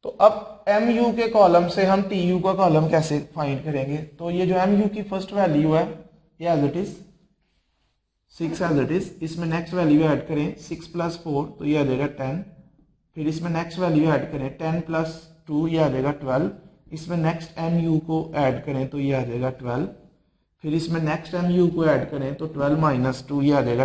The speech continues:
टेन। टेन में से four minus करेंगे तो ये आ जाएगा सिक्स।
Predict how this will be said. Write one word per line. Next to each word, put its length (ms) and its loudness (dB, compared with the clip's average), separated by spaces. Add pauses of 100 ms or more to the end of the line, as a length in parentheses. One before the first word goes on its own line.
टेन। 260 -2 (1300)
टेन 160 -2
में 180 0
से 140 -8
four 260 -2
minus 340 0
करेंगे 340 -8
तो 160 -12
ये 100 -4
आ 80 0
जाएगा 280 -10
सिक्स। 440 -20